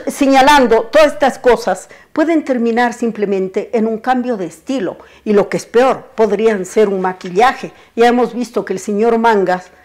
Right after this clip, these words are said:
en definitiva, en el audio divulgado que le ha costado su puesto, lo que en definitiva le estaba diciendo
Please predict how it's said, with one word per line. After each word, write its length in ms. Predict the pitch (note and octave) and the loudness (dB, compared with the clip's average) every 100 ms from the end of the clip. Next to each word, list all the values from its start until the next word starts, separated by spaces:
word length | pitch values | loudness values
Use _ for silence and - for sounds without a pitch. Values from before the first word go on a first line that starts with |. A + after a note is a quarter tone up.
| _ - | _ -8
en 220 | G#3+ F#3 | -2 0
definitiva, 760 | F3+ F#3+ G3+ G3 C4 B3 A3 G#3+ | -2 -4 -4 -4 -2 2 4 4
en 280 | A3+ G#3+ G3 | 0 -2 0
el 140 | G3 | 2
audio 360 | G#3 B3 G#3+ G#3+ | 4 2 2 0
divulgado 600 | G3 F#3+ G3+ A#3 B3+ A#3 | 0 -2 2 4 4 4
que 100 | A3 | 2
le 80 | G3+ | 0
ha 100 | G3+ | 0
costado 480 | G3 - B3 A#3+ | -6 2 2 4
su 260 | A#3 C4 G#3 | 2 -2 -4
puesto, 560 | - C#4+ - - G#3+ G#3+ - - - | 2 2 2 0 0 -2 -10 -14 0
lo 180 | A#3 A#3 | 0 4
que 220 | A#3+ A#3+ | 2 2
en 120 | B3 | 2
definitiva 540 | A#3 A#3 B3 B3 D#4+ C#4+ | 2 2 0 0 0 2
le 80 | B3+ | 0
estaba 300 | - C4 A#3+ | 0 0 0
diciendo 560 | A3+ C4 C4 A#3+ A#3 | -2 -2 0 2 0